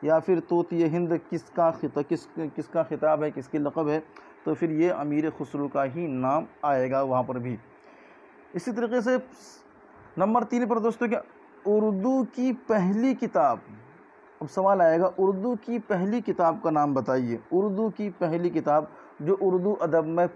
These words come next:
पढ़ी जाती है, जो मशहूर है, ऐसे तो बहुत सारी किताब है, ये उर्दू अदब की बात हो रही है। उर्दू अदब की पहली किताब तो ये है सब रस, ठीक है।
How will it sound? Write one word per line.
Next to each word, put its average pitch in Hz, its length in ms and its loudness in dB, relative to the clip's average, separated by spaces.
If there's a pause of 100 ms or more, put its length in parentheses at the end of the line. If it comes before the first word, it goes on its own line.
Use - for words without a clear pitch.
(140)
पढ़ी 175 300 0
जाती 156 440 0
है, 147 240 -4 (320)
जो 185 220 2
मशहूर 175 720 0
है, 139 200 0 (340)
ऐसे 160 240 0
तो 208 100 2
बहुत 196 220 -2
सारी 196 200 0
किताब 156 320 0
है, 170 100 -2 (280)
ये 196 220 0
उर्दू 214 240 2
अदब 220 240 2
की 196 140 -2
बात 165 220 4
हो 151 80 2
रही 143 100 0
है। 170 60 -2
उर्दू 226 280 0
अदब 226 220 2
की 220 200 -8
पहली 185 480 -2
किताब 165 440 2 (320)
तो 165 60 2
ये 185 240 0
है 180 400 4
सब - 480 -2 (100)
रस, 151 380 0 (160)
ठीक 240 140 0
है। 180 320 -2